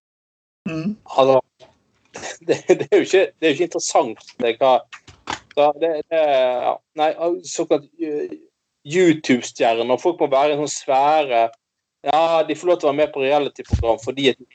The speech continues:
Speaker 2: er YouTuber.
Speaker 1: Ja.
Speaker 2: Eh, OK.
Speaker 1: Ok.
Speaker 2: Eh,
Speaker 1: Ok.
Speaker 2: og så, ja.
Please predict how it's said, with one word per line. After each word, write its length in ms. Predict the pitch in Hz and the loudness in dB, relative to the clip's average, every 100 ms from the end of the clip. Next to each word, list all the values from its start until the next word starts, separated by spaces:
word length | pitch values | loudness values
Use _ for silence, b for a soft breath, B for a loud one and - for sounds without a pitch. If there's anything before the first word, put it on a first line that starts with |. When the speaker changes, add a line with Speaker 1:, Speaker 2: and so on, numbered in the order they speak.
| 120 | -12
Speaker 2:
er 60 | |
YouTuber. 680 | 139 135 - - 107 95 90 - - _ _ _ _ _ _ _ - _ _ _ - _ _ _ _ _ _ _ _ _ 156 | -8 -8 -8 -8 -2 0 0 -2 -18 _ _ _ _ _ _ _ -20 _ _ _ -20 _ _ _ _ _ _ _ _ _ 0
Speaker 1:
Ja. 100 | 196 | 2
Speaker 2:
Eh, 540 | 120 110 107 107 110 | 2 2 0 0 -2
OK. 220 | 117 - | -4 -6
Speaker 1:
Ok. 100 | - | -2
Speaker 2:
Eh, 680 | 127 151 160 _ _ - 139 135 | 2 2 0 _ _ 0 2 2
Speaker 1:
Ok. 80 | 113 135 - | 2 -2 -4
Speaker 2:
og 80 | 139 | -10
så, 80 | 170 170 _ _ _ _ _ 156 | -8 -10 _ _ _ _ _ -2
ja. 140 | 131 | -2